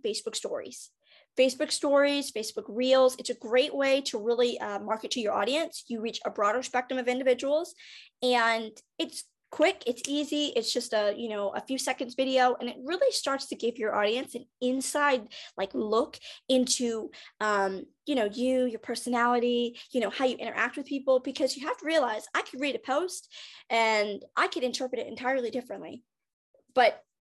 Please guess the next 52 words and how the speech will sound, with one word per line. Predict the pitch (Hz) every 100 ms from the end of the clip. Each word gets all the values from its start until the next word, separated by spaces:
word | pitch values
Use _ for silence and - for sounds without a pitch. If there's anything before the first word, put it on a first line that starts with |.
| -
you | 247
know, | 233
you | 214 302 311
could | 294
have | 240
made | 269 392
that | 269
post | - 247 240
and | 226
been | 214
like, | 208 320
"Oh, | 311
I |
was | 302 -
trying | 320
to | 311
sound | 294 277
cheerful | - 320 311 302
and | 247
happy," | 277 349 - 196 - _ _ - _ _ _ -
but | 233 233 226 - - - _ _ _ -
they | 285
can't | 392 403 -
see | 392
that. | 262 190 -
They | 233
just | 240 254 -
read | 277
the | 262
words, | 269 226 208
and | 226
everyone | 226 254 262
interprets | 254 233 233 247
things | 254
differently. | 427 494 247 208 - - _
Whereas | 254 269 247 247
if | 254
I'm | 466
doing | 480 330
a |
video | 285 302 320 311 320 - -
and | 240 269
you | 359
can | 247
see | - 302 294 -
I'm | 220 214
making | 214 202 -
eye | 320 302
contact, | 320 277 269 277 -
I'm | 220
excited, | - - - 294 277 269 - - 330
I'm, | 220 208